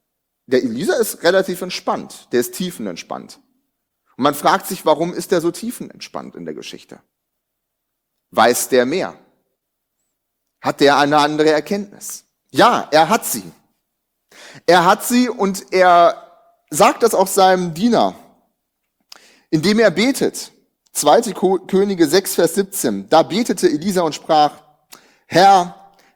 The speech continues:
öffne seine Augen, damit er es sieht.“ Da öffnete der Herr die Augen des Dieners und er konnte es sehen. Der Berg, auf dem Elisa stand,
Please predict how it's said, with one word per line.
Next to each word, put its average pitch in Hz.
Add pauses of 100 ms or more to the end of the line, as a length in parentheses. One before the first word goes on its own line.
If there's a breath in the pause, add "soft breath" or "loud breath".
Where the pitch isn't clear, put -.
(140)
öffne 190
seine 170
Augen, 160
damit 151
er 143
es -
sieht.“ - (1300)
Da 107
öffnete 190
der 151
Herr 147
die 143
Augen 143
des 120
Dieners 139 (260 soft breath)
und 139
er 139
konnte 185
es 151
sehen. 92 (560 soft breath)
Der 131
Berg, 170
auf 151
dem 160
Elisa 156
stand, 147